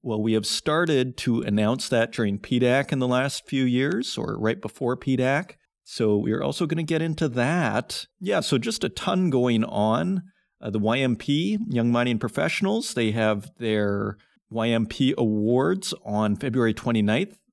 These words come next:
at the Shangri-La Hotel. Just go to at Y M P Toronto on Twitter, and you may still be able to buy a ticket for that. Yeah, so a ton to get to. But before we do,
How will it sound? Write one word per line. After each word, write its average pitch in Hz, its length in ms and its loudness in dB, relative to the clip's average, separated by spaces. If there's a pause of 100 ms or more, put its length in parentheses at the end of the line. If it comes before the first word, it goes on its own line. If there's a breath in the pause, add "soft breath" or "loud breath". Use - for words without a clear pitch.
(120)
at - 160 -14
the 101 220 -4
Shangri-La 107 600 2
Hotel. 127 520 -2
Just 139 200 -4
go 123 120 2
to 110 300 0
at 113 300 -2
Y 110 280 0
M 104 180 0
P 117 180 -2
Toronto 156 920 -2 (440)
on 107 200 -4
Twitter, 180 580 0 (500)
and 104 360 0 (340 loud breath)
you 113 140 -6
may 107 180 0
still 160 460 0
be 156 180 2
able 131 220 2
to - 120 -4
buy 110 460 2
a 98 200 0 (100)
ticket - 360 -6
for 135 140 -6
that. 139 540 -2 (240)
Yeah, 143 300 0
so 127 200 0
a 107 60 2
ton 240 260 -2
to 220 80 0
get 151 280 2
to. 120 420 0 (320)
But - 180 -8
before 185 420 2
we 180 200 6
do, 170 680 0